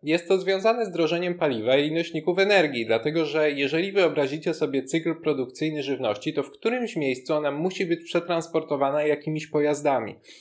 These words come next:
samochodami, ciężarówkami, tirami. I one jeżdżą generalnie na benzynę albo na gaz.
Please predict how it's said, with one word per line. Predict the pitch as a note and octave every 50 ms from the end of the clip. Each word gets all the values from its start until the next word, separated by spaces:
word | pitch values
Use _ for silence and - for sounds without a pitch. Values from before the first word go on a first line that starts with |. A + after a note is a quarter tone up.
| - _ _
samochodami, | - - G#3+ G#3 G#3 G#3 G#3 G3+ F3 E3+ E3 E3+ E3+ F3 E3 E3
ciężarówkami, | - E3+ D#3 D3 D3+ C#3 C3+ C3 C3+ - C#3+ C#3 C#3 C3+ C3+
tirami. | - C#3+ C3+ B2+ A#2 A2 G2 F#2 D#2+ - _ _ _ _ _ _ _ -
I | D3 D#3+ F3
one | G3+ A#3 A#3+ A#3
jeżdżą | A3+ A3 A3 G3+ F#3 F3
generalnie | F3 E3 E3 D#3 D#3+ D#3+ E3 E3
na | D#3+ D#3
benzynę | D3 D3+ D3+ D3 C#3 C#3 C#3 C3 C3+ D3+
albo | D#3+ D#3+ D#3+ E3+ E3+
na | F3 E3 D#3+
gaz. | D#3+ C3 A2 - - - - _ _